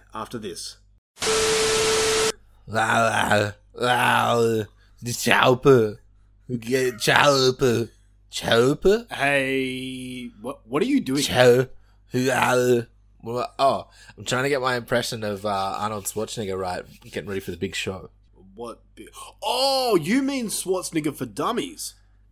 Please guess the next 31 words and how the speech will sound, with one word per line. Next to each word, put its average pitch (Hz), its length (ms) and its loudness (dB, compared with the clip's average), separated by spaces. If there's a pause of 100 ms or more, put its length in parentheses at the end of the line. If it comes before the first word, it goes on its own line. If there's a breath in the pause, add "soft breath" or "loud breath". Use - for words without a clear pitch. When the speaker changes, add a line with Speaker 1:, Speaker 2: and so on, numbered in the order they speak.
Speaker 2:
Yeah, 175 240 2
that's - 140 -8
right. 127 200 4
The 107 80 -8
new 117 180 -10
show 120 200 -4
we're 113 140 -2
doing 110 300 -10
that's 101 300 -8 (160)
only 139 360 -4
available 92 640 -8 (400)
on 92 300 -8
Patreon. - 440 -10 (500)
Speaker 1:
Yeah, 196 320 -2
yeah, 202 180 2
yeah, 196 260 0
that's 175 280 -6
right. 143 380 -4
That 147 180 -8
new 165 200 0
show 160 240 0
in 143 100 -2
which 156 240 -2
we 151 80 -2
review 135 380 0
an 127 180 -6
Arnold 156 360 -2
Schwarzenegger 135 520 -4
movie 123 420 -4
a 131 80 -6
month 123 460 -8